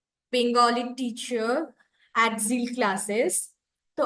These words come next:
আজকে আমরা পড়ব পদ। পদে আমরা কি পড়ব? পদে আমরা প্রধানত চার ধরনের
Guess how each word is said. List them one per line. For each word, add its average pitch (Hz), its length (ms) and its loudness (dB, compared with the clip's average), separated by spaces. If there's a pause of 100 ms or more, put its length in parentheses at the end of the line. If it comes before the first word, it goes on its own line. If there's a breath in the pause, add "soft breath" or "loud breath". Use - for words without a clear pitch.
(160)
আজকে 240 320 2
আমরা 359 140 2 (120)
পড়ব 214 280 2 (580)
পদ। 208 280 6 (2000)
পদে 294 320 10
আমরা 403 140 6 (100)
কি 381 80 10 (100)
পড়ব? 381 220 6 (460)
পদে 302 320 8
আমরা 269 220 4 (220)
প্রধানত 330 480 2 (340)
চার 311 200 10 (140)
ধরনের 330 340 2